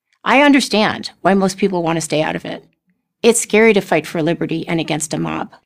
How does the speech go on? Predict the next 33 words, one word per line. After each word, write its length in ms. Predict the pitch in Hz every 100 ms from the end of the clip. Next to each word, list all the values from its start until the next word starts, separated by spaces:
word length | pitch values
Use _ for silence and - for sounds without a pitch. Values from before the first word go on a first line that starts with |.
| _ -
The 80 | 180
whole 120 | 233
thing 200 | 208 233
is 120 | 196
exhausting. 720 | 185 - 165 180 - - - - _ _ _ _ _ _ _ _ _ _ _ _ _
I've 140 | 240 247
repeatedly 540 | 233 - 294 262 220
been 160 | 208 185
asked, 500 | 170 - - - - _ _ _ -
usually 440 | 214 240 233 185
in 320 | 180 175 170 _ _ _
"you 80 | 190
should 200 | - 202
have 140 | 185
known 300 | 185 180 196
better" 340 | 180 165 - -
tones, 640 | - 170 156 - - - _ _ _ _ _ -
if 140 | -
I'm 180 | 226 208
going 200 | 208 208
to 80 | 190
stop 400 | - 208 185 -
having 280 | 214 196
nuanced 300 | 180 180 175
conversations 640 | - 180 170 - 165 180 165
about 240 | 165 160
sensitive 420 | - 165 - 151
subjects. 640 | - 160 - - - - - _ _ _ _ _ _ _ _ _
The 120 | - 254
answer 220 | 254 208
is 100 | 190
absolutely 520 | 185 196 - 196 190
not. 360 | 165 160 135 -